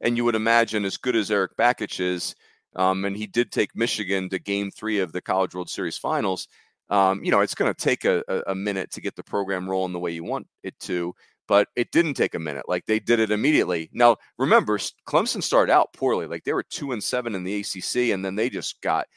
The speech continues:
crazy hot, and they're, end up being the number four overall national seed. They beat Wake Forest for the A C C tournament title. They just ran into a, you know, Tennessee, and, and that was a, we knew Tennessee was gonna be a tough draw for anybody beca-, based on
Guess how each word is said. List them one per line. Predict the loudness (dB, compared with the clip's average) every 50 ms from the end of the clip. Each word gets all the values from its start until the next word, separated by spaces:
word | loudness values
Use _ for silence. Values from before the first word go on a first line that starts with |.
| _ _ _ _ _
crazy | -10 -4 0 2 2 2 0 -2 -6
hot, | -4 0 2 2 2 0 0
and | -4 -4 -2
they're, | -2 -2 -4 -6 _ _ _ _
end | -2 0 2 2
up | 0 0
being | 0 -2 -2 -2
the | -2 -2
number | -2 -2 -4 -4 -8
four | -8 -8 -4 -2 0 0
overall | -2 -2 -2 -2 0 0 -2
national | -2 -4 -4 -4 -6 -8 -10 -10
seed. | -10 -6 -4 -2 -2 -2 -2 -2
They | -4 -6
beat | -6 -8 -10 -8 -4
Wake | -4 -4 -4 -6 -6
Forest | -4 -2 -2 -2 -2 -4
for | -10 -8
the | -6 -4 -4
A | -4
C | -6 -8 -8
C | -8 -6 -6 -6 -6 -8 -10 _
tournament | -6 -6 -4 -4 -6 -6 -8 -10 _ _
title. | -2 2 2 4 6 4 4 4 2 _ _ -20 _ _ _ _ 2
They | 4 4
just | 6 6 2 2 2
ran | 2 2 4 4 4
into | 2 2 4 6 6 6 6 4 0 -8 _ _ _ _ _ _ _ _ _ 0
a, | 0 0 0 -6 _
you | -4 0 0
know, | 0 0
Tennessee, | 0 0 0 2 2 2 0 2 2 2 2 0 -2 -6 -6
and, | -4 -4 -4 -4 -4 -4
and | -4 -4 -2 2 2
that | 4 4
was | 4 2 2 2
a, | 2 2 2 0 -6 -18 -20 _ _
we | -4 -2 -2
knew | 0 2 2 0
Tennessee | 0 0 0 0 0 0 -2 -2 -2 -2
was | -2 -4 -4
gonna | -2 -2 0
be | 0 0
a | -2
tough | 0 2 0 0 0 0
draw | -2 2 2 2 2
for | 0 -2 -4 -4
anybody | -2 -4 -2 -2 -2 0 0 -2
beca-, | -4 -8 -10 -10 -10 -8 -4
based | -2 -2 -2 -2 -4 -2
on | -2 0 0 -2 -4